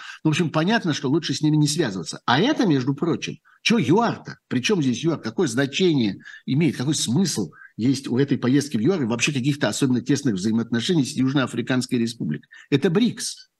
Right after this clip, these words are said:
Это, собственно, на сегодня важнейшая, а, м, международная структура,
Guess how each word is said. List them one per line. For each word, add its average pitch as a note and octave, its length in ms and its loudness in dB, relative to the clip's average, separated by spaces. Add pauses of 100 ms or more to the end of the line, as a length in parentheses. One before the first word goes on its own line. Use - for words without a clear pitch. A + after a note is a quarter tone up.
(560)
Это, D#3 480 0
собственно, D#3+ 580 -2
на A2 140 0
сегодня A#2+ 560 0 (160)
важнейшая, C3+ 1500 0 (1040)
а, A2+ 760 -2
м, - 380 -6 (120)
международная A#2 560 0
структура, D3 760 0